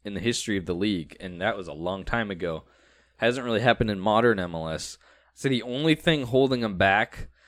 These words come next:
from, like, really elevating his status as, like, a truly, one of the true greats in M L S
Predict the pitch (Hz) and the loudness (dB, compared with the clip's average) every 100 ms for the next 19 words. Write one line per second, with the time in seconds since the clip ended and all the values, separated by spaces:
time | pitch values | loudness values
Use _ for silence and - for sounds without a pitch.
0 | _ _ 107 92 87 - 98 107 113 107 | _ _ -8 -2 -2 -2 -4 2 2 4
1 | 101 104 110 107 110 104 101 85 - 87 | 4 4 2 4 4 2 -4 -4 -2 0
2 | 95 92 101 90 - - - 107 110 110 | 0 -2 -4 -4 -4 -6 -4 0 4 6
3 | 110 110 - _ _ _ - 107 104 92 | 4 0 -8 _ _ _ -6 -2 0 -2
4 | - 113 120 120 123 143 - 131 143 143 | -2 -2 0 6 6 6 2 -4 -2 -2
5 | 156 185 - | 0 0 -4